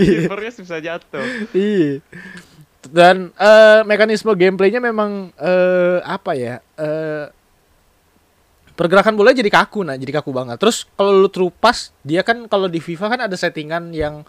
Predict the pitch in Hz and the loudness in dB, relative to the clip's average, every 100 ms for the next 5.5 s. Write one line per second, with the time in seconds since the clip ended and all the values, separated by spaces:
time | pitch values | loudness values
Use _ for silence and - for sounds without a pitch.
0 | _ - _ 165 220 208 196 170 - 165 | _ -20 _ -2 -2 -2 -2 -2 -4 -6
1 | - 160 - 156 147 143 139 - - 139 | -4 -4 -6 -8 -6 -6 -8 -12 -10 0
2 | 156 147 143 117 117 160 131 139 175 185 | 2 2 -6 -10 -8 -8 -8 -6 -4 -4
3 | - 160 180 - 143 147 143 151 165 208 | -6 -4 -4 -4 -4 0 0 0 0 2
4 | 240 226 165 175 170 165 - 240 202 185 | 2 0 -4 -2 -2 -2 0 2 2 0
5 | 190 170 160 180 147 | -4 -4 -2 -2 -2